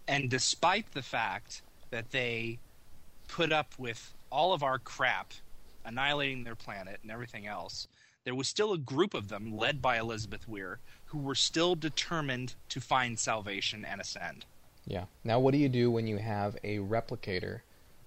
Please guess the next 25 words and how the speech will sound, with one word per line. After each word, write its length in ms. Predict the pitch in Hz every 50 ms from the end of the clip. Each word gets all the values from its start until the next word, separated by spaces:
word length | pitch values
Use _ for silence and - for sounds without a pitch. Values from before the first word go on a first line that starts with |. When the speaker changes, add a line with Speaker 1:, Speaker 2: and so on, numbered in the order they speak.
| - -
Speaker 2:
who 220 | - 131 123 120
is 640 | 113 104 101 98 95 95 101 104 - - - - - - - - - - -
Elizabeth 460 | 120 107 101 95 98 92 101 - -
Weir, 280 | 156 156 139 92 - - - - - - - -
who 120 | 139 120 117
is 120 | 107 101
one 180 | 107 113 117 113
of 100 | 107 104
our 200 | 107 95 92 104
own? 280 | 120 113 98 - 104 117 - - - - - -
Speaker 1:
Was 200 | 139 151 147 131
Elizabeth's 480 | 147 143 139 120 127 123 123 110 - -
soul 320 | - 147 139 135 120 113
transferred 560 | - - 143 127 123 117 - - - 113 107
into 440 | - 98 127 120 113 - - 120 107
that 280 | 98 98 92 92 - -
Fran 340 | - - 120 104 95 92 92
body? 400 | 95 101 104 92 80 73 - - - - - - -
Speaker 2:
Mm-hmm. 920 | 92 92 92 92 101 92 92 98 - - - - - - - - - - 107
Speaker 1:
Um, 580 | 107 107 107 107 107 107 104 104 104 104 104 104 - - - - - - - - - - - - - - - - - - - - - - - - -
I, 220 | - - - 117
I'm 120 | 120 120
gonna 160 | 110 110 104 104
say 320 | - - 120 110 104 101
no. 420 | 104 98 95 92 87 87 98 151